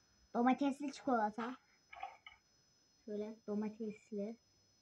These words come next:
Elimde domates var. Domatesli çikolata yapıyoruz. Çek. İlk önce domatesi kesmeliyiz. Domates kayıp lan. Domatesi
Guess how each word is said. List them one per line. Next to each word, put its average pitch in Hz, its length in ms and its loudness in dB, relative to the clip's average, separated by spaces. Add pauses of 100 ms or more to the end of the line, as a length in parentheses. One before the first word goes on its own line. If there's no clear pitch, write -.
(200)
Elimde 214 540 4
domates 202 580 2
var. 196 460 0 (720)
Domatesli 269 560 6
çikolata 359 480 2
yapıyoruz. 349 680 2
Çek. 330 920 2 (3000)
İlk 240 180 -4
önce 277 300 4
domatesi 254 540 4
kesmeliyiz. 254 800 0
Domates 240 480 0
kayıp 254 360 -2
lan. 247 320 -4 (1700)
Domatesi 240 360 2